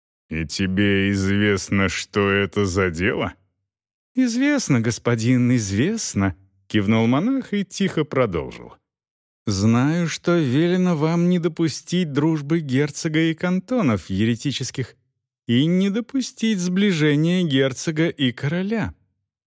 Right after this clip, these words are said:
И зато вам не только святая Матерь Церковь благодарна будет, но и сам император.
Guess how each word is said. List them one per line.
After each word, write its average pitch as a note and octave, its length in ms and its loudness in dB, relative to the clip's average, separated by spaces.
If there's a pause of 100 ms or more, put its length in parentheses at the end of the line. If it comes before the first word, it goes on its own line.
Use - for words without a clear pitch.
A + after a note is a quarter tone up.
(120)
И C#3 120 4
зато D3+ 440 2
вам E3 280 2
не E3+ 100 2
только B2+ 420 -2
святая G#3+ 640 0
Матерь G#3 400 0
Церковь C3+ 600 0
благодарна C3+ 840 2
будет, A#2+ 460 0 (340)
но G#2+ 260 2
и G#2+ 120 0
сам A#2+ 420 0
император. D3+ 760 -4